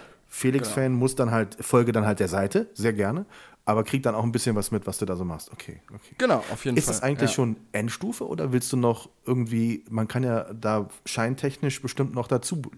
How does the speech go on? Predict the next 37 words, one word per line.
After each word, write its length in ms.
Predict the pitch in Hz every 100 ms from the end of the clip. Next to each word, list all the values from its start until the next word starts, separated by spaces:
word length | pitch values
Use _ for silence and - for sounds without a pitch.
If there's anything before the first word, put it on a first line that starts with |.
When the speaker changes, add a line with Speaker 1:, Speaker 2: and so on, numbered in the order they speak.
| 85 95 76 92
Speaker 1:
lernen, 460 | 104 101 95 92
oder? 340 | 101 170 247 202
Beim 380 | 120 110 110 110
Fliegen? 160 | - 165
Speaker 2:
Ja, 140 | 139
auf 120 | 113
jeden 200 | - -
Fall, 300 | - 151 123 120 - -
auf 200 | - -
jeden 160 | 135 120
Fall. 300 | 139 113 -
Aber 260 | 127 139 135
die, 260 | 131 113 104 80 -
ja, 560 | 120 117 123 131 143
total. 480 | - 127 139 135 139
Also, 280 | 131 139 131 - - - - - _ _ - - - -
das 200 | 127 147
muss 160 | 208 226
man 80 | 233
jetzt 120 | 123
mal 120 | -
sehen. 520 | 127 139 180 180 - -
Ähm, 560 | 135 135 131 131 131 -
für 160 | - 147
die 100 | 135
nächste 460 | 139 165 - 160 143
Stufe 380 | - - 180 -
brauche 280 | - - 143
ich 120 | -
eh 220 | 147 160
hundertfünfzig 680 | 147 165 151 - 156 - 143
Stunden 380 | 165 185 226 156
in 100 | 135
der 100 | 131
Luft. 300 | 196 - - - - - _ _ -
Speaker 1:
Mhm. 100 | 104
Speaker 2:
Ähm, 680 | 123 123 120 123 127 123